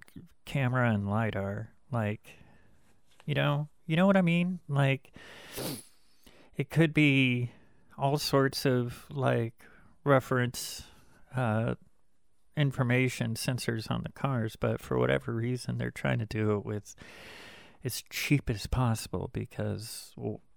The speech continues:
why not, right? But I, you know, it, it was timely to me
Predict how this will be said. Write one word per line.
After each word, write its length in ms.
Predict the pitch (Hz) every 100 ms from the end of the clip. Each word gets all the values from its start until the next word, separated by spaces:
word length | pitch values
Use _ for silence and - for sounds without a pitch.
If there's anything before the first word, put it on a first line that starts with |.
| -
why 260 | 110 104
not, 360 | 98 95 92 95 - -
right? 200 | 117 123 190 175 - _ - - _ _ _ _ _ - _ _ - - -
But 340 | 131 131 127 151 -
I, 360 | 127 127 139 -
you 80 | 160
know, 260 | 147 135
it, 300 | - 160 139
it 260 | 147 147 131 - _ - - - - _ -
was 440 | 156 139 123 - _ -
timely 600 | - - 214 214 139 117
to 220 | - -
me 300 | 120 117 123